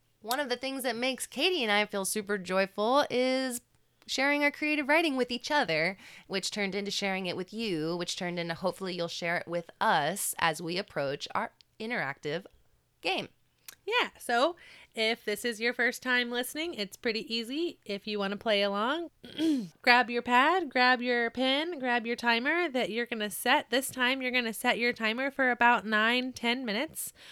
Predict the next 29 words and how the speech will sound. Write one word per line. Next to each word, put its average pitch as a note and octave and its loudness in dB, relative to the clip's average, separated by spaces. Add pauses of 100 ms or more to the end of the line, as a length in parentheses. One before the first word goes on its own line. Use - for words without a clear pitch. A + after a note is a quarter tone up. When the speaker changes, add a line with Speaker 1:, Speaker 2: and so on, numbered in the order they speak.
(260)
Speaker 2:
We A#3+ 2
are A3 4
going A3 0
to, A3+ 0
um, G#3 -2
do A#3 2 (380)
a G#3+ 2
game G#3+ 0
out G#3 2
of G#3+ 2
our A3 2
box, A#3+ 0
the G#3 -2 (880)
writer's A3 6 (240)
Toolbox? A#3 2 (520)
Speaker 1:
So - -8
the G#3 -2
Writer's A#3 4
Toolbox A3+ 4
is G3+ -4
a G3 -2
game G3 0
we've F#3+ -2
been F#3+ -4
using G3 -4
to F3+ -8
prompt F#3 -2
these F#3 -8
stories. B3+ -4